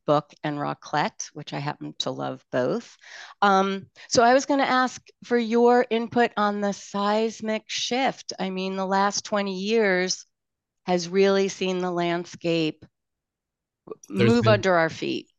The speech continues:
Speaker 2: Yeah, and in, in so many, in so many aspects, both within, I mean, in a way, in photography, as
Speaker 1: Mm-hmm.
Speaker 2: well as in book publishing, and then definitely in photography book publishing.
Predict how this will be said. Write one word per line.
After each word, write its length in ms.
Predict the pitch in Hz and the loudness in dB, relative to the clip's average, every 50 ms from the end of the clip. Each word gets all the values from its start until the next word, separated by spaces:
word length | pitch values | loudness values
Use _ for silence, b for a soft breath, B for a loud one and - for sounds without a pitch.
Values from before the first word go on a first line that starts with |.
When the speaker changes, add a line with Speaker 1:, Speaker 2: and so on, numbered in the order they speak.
| _ _ _ _ _ _ _ _ _ _ _ - | _ _ _ _ _ _ _ _ _ _ _ -2
Speaker 2:
Yeah, 440 | 117 120 123 117 107 92 73 - - _ - | 2 4 4 4 4 2 -2 -6 -10 _ -2
and 300 | 123 123 120 117 113 113 | 2 2 4 4 2 2
in, 540 | - - 120 117 113 107 104 104 - - _ _ _ _ _ _ - | 0 2 2 2 4 4 2 0 -2 -4 _ _ _ _ _ _ -2
in 220 | - 120 113 110 104 | 0 2 2 4 4
so 340 | - - - 139 123 120 110 | 4 2 4 4 4 4 4
many, 720 | 110 110 107 104 104 101 95 95 92 90 90 82 107 - _ _ _ _ _ _ _ B B B B B B B B B B B _ _ | 4 4 4 4 4 2 2 2 2 2 0 -2 -6 -12 _ _ _ _ _ _ _ B B B B B B B B B B B _ _
in 160 | - 123 120 117 | 0 2 2 4
so 180 | - - 151 | 4 4 6
many 220 | 147 143 143 135 120 | 6 6 6 6 4
aspects, 400 | 113 104 - - 120 117 - 110 | 2 2 2 2 2 2 2 2
both 340 | 104 127 123 120 117 117 | 4 6 6 6 4 2
within, 760 | 110 117 113 110 - 131 123 120 117 113 107 104 95 - - _ _ _ _ _ - - - - | 2 0 0 2 2 2 4 4 4 4 4 2 0 -2 -6 _ _ _ _ _ -20 -18 -10 -2
I 80 | - 120 | -2 0
mean, 160 | 127 127 127 | 2 2 2
in 120 | 127 127 123 | 4 4 6
a 60 | 120 | 6
way, 260 | 120 139 143 143 139 | 6 8 6 6 6
in 340 | 135 - 135 123 117 110 110 | 4 4 4 4 6 4 4
photography, 1000 | - - 123 113 - - - 117 117 120 131 156 151 - 196 185 185 202 214 202 - _ _ _ _ _ - | 2 2 0 0 2 2 4 4 4 6 6 6 6 6 4 4 4 4 2 -2 -8 _ _ _ _ _ -2
as 160 | 110 110 110 | 0 0 2
Speaker 1:
Mm-hmm. 100 | - 107 | 2 4
Speaker 2:
well 180 | 120 120 120 120 - 120 110 | 4 6 6 4 4 2 -2
as 160 | - - - | -2 0 0
in 380 | 113 107 101 95 92 87 92 - _ _ - | 2 2 4 4 2 0 -2 -6 _ _ -8
book 260 | 87 85 120 120 120 | 2 4 4 4 4
publishing, 580 | - 156 139 131 143 139 139 - 156 151 151 143 | 2 0 2 4 2 2 2 2 2 2 2 0
and 260 | - - 98 104 101 | 0 0 0 2 4
then 160 | 107 104 98 | 4 4 4
definitely 500 | 117 110 101 - 113 107 101 - 98 101 | 2 0 0 0 0 -2 0 2 0 0
in 380 | - - 95 95 92 87 92 92 | 0 0 0 0 0 -2 -2 -6
photography 540 | - - 101 - 98 90 90 85 85 98 87 | -6 -6 -4 -2 0 0 0 0 -2 -4 -2
book 220 | 73 80 - - | -2 -2 -4 -4
publishing. 460 | - 71 - - - - - - - | -8 -10 -8 -8 -12 -12 -12 -14 -14